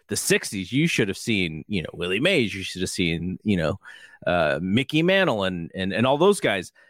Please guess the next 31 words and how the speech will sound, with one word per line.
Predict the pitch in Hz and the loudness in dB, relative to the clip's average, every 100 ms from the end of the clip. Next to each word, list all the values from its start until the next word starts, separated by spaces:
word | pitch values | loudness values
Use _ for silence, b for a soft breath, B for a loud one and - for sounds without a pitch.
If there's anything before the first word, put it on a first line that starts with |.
| b b - | b b 2
And | 170 | 4
then, | 151 196 202 190 180 160 - _ _ _ _ | 6 6 6 6 4 0 -6 _ _ _ _
so, | - 180 165 156 139 131 | 2 6 8 6 4 0
you | 123 156 | 0 2
know, | |
we're, | 127 135 135 117 | 6 6 6 6
we're | 135 139 | 6 6
watching | 135 131 - 104 | 4 2 0 0
baseball | 120 - 120 98 98 | 0 0 2 2 2
in, | 85 101 95 | 0 -4 -2
in | 95 | 0
the | 90 | 2
early | 95 95 90 | 2 4 2
eighties | 143 135 - | 2 0 -4
going | - | -12
like, | - - - | -16 -14 -6
"Wow, | 147 170 147 127 | -2 0 2 0
I | 104 | -2
wonder | 127 160 135 | 0 0 4
what | 139 | 4
it'd | 101 | 2
have | 92 | 2
been | 127 131 | 2 4
like | 101 87 - | 2 0 -4
to, | - 92 78 - _ _ _ - | -2 0 0 -2 _ _ _ -2
you | 98 | 0
know, | |
to | 95 | 2
see | - - 127 | 2 4 4
those | 104 113 104 95 - - | 4 4 2 0 -6 -8
players." | - 175 147 98 | 0 2 2 0